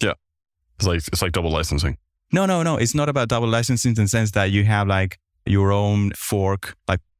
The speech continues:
Speaker 2: proprietary fork of the code.
Speaker 1: Yeah.
Speaker 2: Uh, is that if you want to have those, these features that limit how your users,
Speaker 1: Got it. Okay.
Speaker 2: your teams
Speaker 1: Cool.
Speaker 2: use the software. Like, I won't allow you to do any type of login that you want.
Speaker 1: Yeah.
Speaker 2: You have to do two fa-,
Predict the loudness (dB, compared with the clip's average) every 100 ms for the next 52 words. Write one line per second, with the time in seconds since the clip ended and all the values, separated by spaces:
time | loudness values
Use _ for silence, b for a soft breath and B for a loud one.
0 | _ -2 0 2 2 0 0 -2 -2 -4
1 | -4 -4 -2 -2 -4 _ 0 2 0 0
2 | 0 0 0 0 0 2 2 0 0 0
3 | 2 0 0 0 0 -2 -2 0 0 0
4 | -2 0 0 0 -2 0 0 2 0 0
5 | -2 -6 -10 -2 0 2 2 2 0 0
6 | -2 -4 -6 -10 _ -4 0 0 0 0
7 | 0 0 0 2 2 2 2 0 -2 -8
8 | _ _ _ _ 0 4 4 2 0 0
9 | -2 0 -4 -2 -2 -2 0 -2 0 0
10 | 0 0 0 -2 0 -2 -2 -4 0 2
11 | 2 0 0 -2 -2 -2 -2 -2 -2 0
12 | -2 -2 -2 -4 -4 -2 0 0 -2 -2
13 | -4 -4 -4 -2 -4 -4